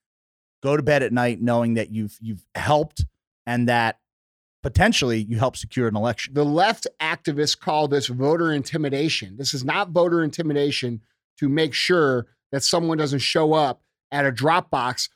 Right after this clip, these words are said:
Speaker 2: with ten thousand ballots at three A M in the morning. That is called election integrity.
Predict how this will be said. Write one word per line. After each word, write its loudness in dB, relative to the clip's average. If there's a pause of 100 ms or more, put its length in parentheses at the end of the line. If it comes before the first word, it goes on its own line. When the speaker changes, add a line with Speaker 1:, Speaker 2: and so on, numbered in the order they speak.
(120)
Speaker 2:
with -2
ten 0
thousand 0
ballots 0 (200)
at -8
three 2
A 2
M 2
in 2
the 0
morning. -2 (680)
That 2
is 0
called 2
election 0
integrity. -6